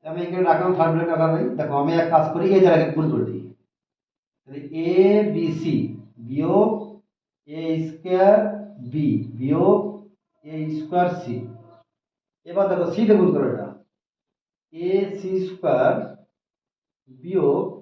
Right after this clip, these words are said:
বি সি স্কয়ার প্লাস এ বি সি, ঠিক আছে? প্লাস দেখো এখানে কি হবে, প্রথম আমরা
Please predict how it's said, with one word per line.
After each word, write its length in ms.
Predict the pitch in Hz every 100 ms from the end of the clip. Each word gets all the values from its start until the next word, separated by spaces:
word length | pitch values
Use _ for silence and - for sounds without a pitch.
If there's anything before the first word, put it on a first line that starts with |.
| _ _ _ _ _ _ _ _ _ _ _
বি 360 | 120 113 170 185 202 240 - - -
সি 160 | - 170 165 165
স্কয়ার 340 | - 147 120 117 -
প্লাস 420 | 165 156 - - - - - _ _ _ _ _ _ _ -
এ 160 | 160 180 190
বি 120 | 151 139 -
সি, 120 | 117 - - - _ _
ঠিক 120 | 196 220
আছে? 160 | - - - - _ _ _ _ _ _ _ _ _ _ _ _ _ _ _ _ _ _
প্লাস 320 | 170 175 - - - - 151
দেখো 180 | 160 170
এখানে 200 | 175 180 185
কি 80 | 180
হবে, 180 | 175 190 - - - _ _ _ _ _ _
প্রথম 160 | 180 196
আমরা 120 | 196